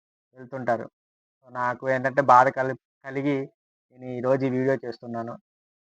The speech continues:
మ్యాక్సిమం అయితే ఇలాంటివి తగ్గించండి. మన జీవితాలకే సేఫ్టీ ఉంటుంది, మన జీవితాలకే నష్టం లేకుండా ఉంటుంది.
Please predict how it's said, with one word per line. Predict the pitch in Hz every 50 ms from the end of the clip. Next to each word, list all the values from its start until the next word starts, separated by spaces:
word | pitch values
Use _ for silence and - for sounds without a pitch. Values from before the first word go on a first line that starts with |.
| _ _ _
మ్యాక్సిమం | 120 123 127 127 120 139 147 151 156
అయితే | 156 151 143 147 151 151 147 147 139 135 139 -
ఇలాంటివి | 135 131 131 135 135 135 143 143 139 135
తగ్గించండి. | 120 - 123 110 117 139 135 - 135 127 123 123 135 - - _ _ _ _ _ _ _ _ _
మన | 127 127
జీవితాలకే | 127 117 135 139 143 143 151 147 143 143 139 139 139 139 135 123 - _ _ _ _ _ _ _ _
సేఫ్టీ | 143 135 120 - 151
ఉంటుంది, | 147 143 143 127 139 135 135 143 151 165 - _ _ _ _
మన | 131 131 135
జీవితాలకే | 127 139 143 143 143 147 143 143 139 151 147
నష్టం | 131 127 117 - - 147 147 143 139 135 131 - _ _ _ _ -
లేకుండా | 131 135 131 - 139 139 139
ఉంటుంది. | 135 127 127 120 131 127 127 135 151 185